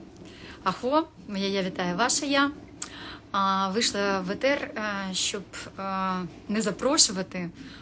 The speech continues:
а наполягати, е, на тому, що всі повинні бути двадцять першого, двадцять другого, двадцять третього на наших заходах.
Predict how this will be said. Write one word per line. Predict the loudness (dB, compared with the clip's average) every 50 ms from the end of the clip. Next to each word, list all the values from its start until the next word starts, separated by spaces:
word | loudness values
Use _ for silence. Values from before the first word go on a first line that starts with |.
| -14 -4 -2
а | 0 2
наполягати, | 2 4 4 4 4 4 2 0 0 0 0 0 0 0 -2 -4 -6 -8 -8 -8 -10 -16 -20 -20 -20 -20 -14 -8
е, | -6 -2 -2 0 0
на | 0 0 0
тому, | 0 0 2 2 2 2 0 0 0 -2 -2 -4 -2 -2
що | -2 -2 -2 -2 -4 -4 -2 -2 -2 -2 -2 -4 -4 -6 -4 -2
всі | 0 0 0 0
повинні | -2 -4 -4 -2 -2 -2 0 0 0 0 -2 -2 -4 -6 -12 -18 -18 -12 -10
бути | -6 -4 -4 -4 -4 -4 -2 -2 -4 -4 -8 -12 -12 -8
двадцять | -6 -4 -2 -2 -2
першого, | 0 2 2 2 2 0 -2
двадцять | -4 -4 -4 -4 -4
другого, | -4 -4 -4 -4 -4
двадцять | -4 -4 -4 -4 -4
третього | -4 -6 -6 -4 -4 -4
на | -2 -2
наших | 0 0 0 0 -2 -4
заходах. | -10 -10 -10 -12 -12 -14